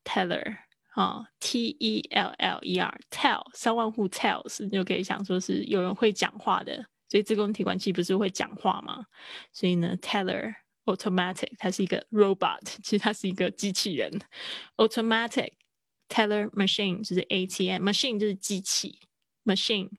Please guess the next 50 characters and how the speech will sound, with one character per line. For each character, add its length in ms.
这 80
边 180
也 80
有 100
很 180
多 120
同 180
学 160
这 140
个 260
ch 360
这 120
个 100
声 180
音 200
呢， 240
不 80
太 100
清 240
楚， 160
这 140
边 140
应 100
该 140
是 100
要 100
发 220
ch 280
还 160
是 160
sh， 280
这 100
边 160
呢 120
是 120
一 60
个 100
特 200
殊 180
的 100
发 240
音， 60
它 100
是 140
sh 320
的 100
声 220
音。 240
Machine。 580
嗯， 320